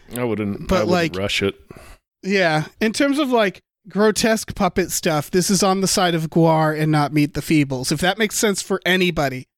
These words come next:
Speaker 2: who knows the, the two, like, tones. Doesn't matter.
Speaker 1: Yeah, it doesn't matter. None of this matters.
Speaker 2: All right. Well, uh, geez, guys.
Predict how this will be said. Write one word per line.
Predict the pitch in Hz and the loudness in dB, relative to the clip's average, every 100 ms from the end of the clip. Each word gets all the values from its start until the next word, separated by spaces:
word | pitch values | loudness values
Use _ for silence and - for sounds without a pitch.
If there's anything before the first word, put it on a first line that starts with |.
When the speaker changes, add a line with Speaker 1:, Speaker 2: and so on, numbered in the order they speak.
| _ - | _ 0
Speaker 2:
who | 175 | 2
knows | 175 160 151 | 2 2 0
the, | - 156 _ _ - | -4 -6 _ _ -10
the | 170 | -8
two, | - - 208 175 165 | -4 0 0 2 2
like, | 147 135 - | 0 -2 -2
tones. | - 160 127 120 92 - - - - - - _ - - - _ _ _ - | -2 -2 -2 -8 -6 -6 -6 -12 -14 -14 -18 _ -20 -20 -20 _ _ _ -6
Doesn't | 160 127 | -4 -2
matter. | 127 120 | -2 -2
Speaker 1:
Yeah, | 104 | -2
it | 123 | -4
doesn't | 98 87 | -4 -6
matter. | 78 78 | -6 -6
None | 92 104 | -4 -4
of | |
this | 85 - | -4 -6
matters. | - - - - _ _ | -10 -12 -14 -18 _ _
Speaker 2:
All | 262 | -2
right. | 190 123 131 - _ - - _ | -2 -4 -12 -18 _ -20 -20 _
Well, | 196 208 202 - | -2 0 -2 -2
uh, | 214 214 208 202 190 - _ _ | 0 2 2 2 -2 -6 _ _
geez, | - 196 254 151 131 | -4 2 2 2 -2
guys. | 139 131 147 180 - - | -2 2 2 2 0 -4